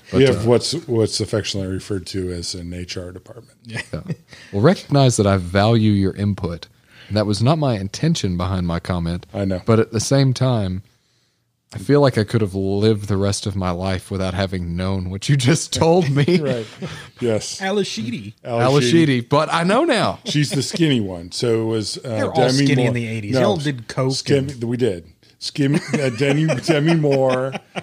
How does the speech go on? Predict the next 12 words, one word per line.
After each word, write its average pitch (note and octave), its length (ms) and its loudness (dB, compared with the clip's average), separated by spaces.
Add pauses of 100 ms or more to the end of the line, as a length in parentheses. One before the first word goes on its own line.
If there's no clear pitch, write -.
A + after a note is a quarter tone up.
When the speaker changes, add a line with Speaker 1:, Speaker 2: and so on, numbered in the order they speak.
(140)
Speaker 2:
and A2+ 440 -4
the A2 160 -2
other C3+ 240 2
one. G2 480 -8
And A2 160 -6
she C#3+ 220 -2
Speaker 1:
Also C#3+ 40 0
Speaker 2:
was C#3+ 220 -2
the - 120 -2
Speaker 1:
duly F#2+ 260 -2
Speaker 2:
thin, B2+ 160 4
Speaker 1:
noted. C3+ 360 4